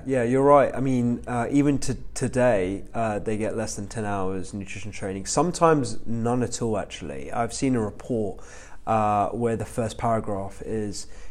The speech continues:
"Nutrition training in medical school is, uh,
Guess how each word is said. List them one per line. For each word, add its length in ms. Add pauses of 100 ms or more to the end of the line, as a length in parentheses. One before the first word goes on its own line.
"Nutrition 340
training 320
in 40
medical 300
school 720 (100)
is, 460
uh, 420